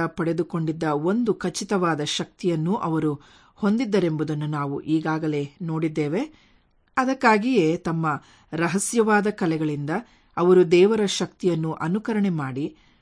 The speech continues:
ಒಂದು ಸ್ವಲ್ಪ ನೀರನ್ನು ರಕ್ತವನ್ನಾಗಿ ಕೆಲವು ಕಪ್ಪೆಗಳು ಮಾತ್ರ ಕಾಣಿಸುವಂತೆ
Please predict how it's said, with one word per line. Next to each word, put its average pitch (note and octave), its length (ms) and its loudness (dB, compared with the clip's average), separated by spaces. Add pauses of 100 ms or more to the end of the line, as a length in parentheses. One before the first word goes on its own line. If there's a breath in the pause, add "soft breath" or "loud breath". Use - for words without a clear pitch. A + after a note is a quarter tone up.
(140)
ಒಂದು A#3+ 200 0
ಸ್ವಲ್ಪ A#3+ 440 0
ನೀರನ್ನು F#3 580 0
ರಕ್ತವನ್ನಾಗಿ F3+ 840 0
ಕೆಲವು A3+ 440 0
ಕಪ್ಪೆಗಳು F3 540 0
ಮಾತ್ರ F3 420 -2
ಕಾಣಿಸುವಂತೆ F#3 1120 -4